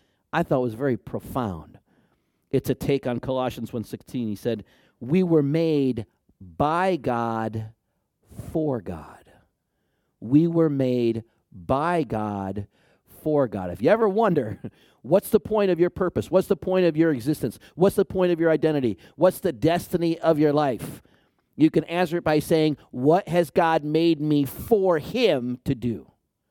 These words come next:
'Cause we are made by God for God. Colossians one sixteen says, "All things were made by him for him." Straight out of the Bible.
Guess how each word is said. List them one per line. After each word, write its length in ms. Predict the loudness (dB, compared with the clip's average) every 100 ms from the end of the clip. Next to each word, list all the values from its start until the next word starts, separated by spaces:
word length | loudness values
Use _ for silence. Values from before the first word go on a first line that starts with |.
| _ _ _ _ _ _ -4
'Cause 160 | -2
we 140 | 2 2
are 80 | 2
made 320 | 0 -2 -2
by 260 | -4 -2
God 420 | -4 -6 -6 -8 -12 _ _
for 340 | -10 -4 -4
God. 260 | -4 -10 -4
Colossians 480 | -2 -2 -4 -6
one 180 | -6 -8
sixteen 500 | -8 -10 -8 -6 -6
says, 320 | -6 -6 -8 -12 _ _ _
"All 240 | 0 0 0
things 440 | 0 0 0 -2
were 200 | 0 0
made 500 | 2 0 -2 -2 -4 _ _ -20 -20 -4
by 440 | -2 0 0 0
him 720 | -2 -2 -2 -2 -2 -6 -10 -14 _ _ _ _ _ _
for 580 | -18 -10 -4 -2 0
him." 340 | -2 -6 -10 -12 _ _
Straight 300 | -14 -6 -4
out 80 | -4
of 60 |
the 60 | -8
Bible. 420 | -12 -14 -18